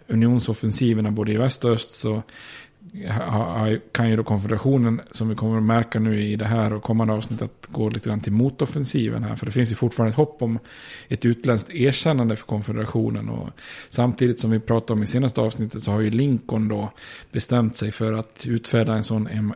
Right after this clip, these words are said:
emancipationsförklaring och f-, friandet av slavarna har ju redan liksom börjat. Men han har ju lagt sin egen emancipationsförklaring i skrivbordslådan här i hopp då om en seger. Eh, så att, eh, det här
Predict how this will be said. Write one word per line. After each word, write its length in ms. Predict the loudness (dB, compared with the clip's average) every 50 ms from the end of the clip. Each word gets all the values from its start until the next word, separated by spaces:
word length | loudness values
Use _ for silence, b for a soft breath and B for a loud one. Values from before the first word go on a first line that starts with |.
| -4
emancipationsförklaring 1400 | -2 0 2 2 2 0 -2 -4 -4 -4 -2 0 0 2 2 0 -2 -2 0 2 2 2 2 0 -2 -4 -6 -6
och 260 | -6 -4 -4 -4 -6 -6 -6 -8 -10 -12 -14
f-, 160 | -16 -18 -14 -12 -12 -10 -8 -2
friandet 560 | 0 2 2 4 4 2 2 0 -4 -6 -6
av 80 | -6 -6
slavarna 480 | -2 0 2 2 4 4 4 4 4
har 120 | 4 4 2
ju 80 | 2
redan 220 | 0 0 0 0 -2
liksom 260 | -2 -4 -4 -4 -2
börjat. 600 | 0 2 2 2 4 2 2 0 -2 -6 -12 -6 -2
Men 280 | 0 2 4 2 2 B B B B B B B B
han 140 | -2 0 2
har 60 | 4
ju 80 | 4 4
lagt 380 | 4 4 2 2 -2 -6 -10
sin 260 | -8 -2 0 4 4
egen 400 | 4 4 4 4 4 4 4 4
emancipationsförklaring 1300 | 2 0 0 2 4 4 4 2 0 -2 -2 -2 0 2 2 2 0 0 -2 0 2 2 2 2 0 0
i 80 | -2 -4
skrivbordslådan 720 | -4 -2 -2 -2 0 0 0 0 0 2 2 2 2 2
här 160 | 0 0 0 -2
i 280 | -2 -2 -2 -2 -2 0
hopp 320 | 0 0 0 0 -2 -6 -6
då 80 | -4
om 160 | -4 -4 -4 -4
en 100 | -4 -4
seger. 600 | -2 0 2 2 2 0 -2 -8 -10 -12 -12 -14 -14 -18 -20 B B B B B B B B B B B -6
Eh, 560 | -4 -2 0 0 0 0 0 -2 -2 -4 -4
så 160 | -4 0 0 0
att, 280 | 0 0 -4 -4 -2
eh, 240 | 0 2 2 2 2
det 200 | 2 2 0 2
här 200 | 2 4 4 4